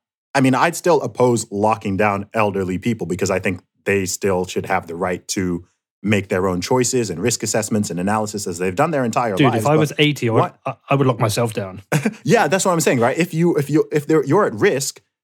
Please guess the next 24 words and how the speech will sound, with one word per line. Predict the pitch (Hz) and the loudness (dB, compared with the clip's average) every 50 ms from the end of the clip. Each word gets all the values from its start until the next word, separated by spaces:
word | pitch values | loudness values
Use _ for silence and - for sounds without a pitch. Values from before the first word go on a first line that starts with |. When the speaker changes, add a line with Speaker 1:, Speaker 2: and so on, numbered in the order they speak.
| _ _ _ - | _ _ _ -10
Speaker 1:
you, | - 101 123 170 175 143 - | -4 0 2 2 2 2 4
you | 147 202 208 | 4 4 4
have | 160 175 220 254 190 131 | 4 2 0 0 0 0
the | 113 104 | 0 2
right, | 101 127 - - 208 | 4 2 2 0 0
you | - 156 185 | -2 -2 -2
have | 151 180 196 226 147 | 0 0 -2 0 0
the | 135 - | -2 -4
freedom | - - 170 208 175 120 113 104 107 104 | -2 0 0 0 2 2 2 2 2 0
to | - - 131 117 110 107 107 _ _ _ _ _ - - | 0 0 2 2 2 0 -2 _ _ _ _ _ -10 -2
distance | - 143 165 - 151 135 131 139 | -2 -2 0 2 2 2 2 2
yourself. | 127 - 139 117 131 | 2 2 2 2 2
You | 151 | 2
have | 180 185 | 2 2
the | 170 160 | 2 2
right | 160 151 131 | 2 2 0
to | 127 | -2
take | 117 - 139 123 | -2 -2 -2 0
whatever | - 113 117 131 143 - - - 147 143 135 143 | 0 0 2 2 2 2 2 0 0 0 2 0
precautions | 135 - 120 101 - - 147 170 175 - 104 90 82 | -2 0 -4 -4 0 0 0 0 0 -2 -4 -4 -2
you | 104 120 | -2 0
think | 113 135 120 104 | 0 0 0 0
are | 90 80 | -2 0
needed. | 82 113 160 175 135 87 76 76 | 0 0 2 0 0 -2 -4 -8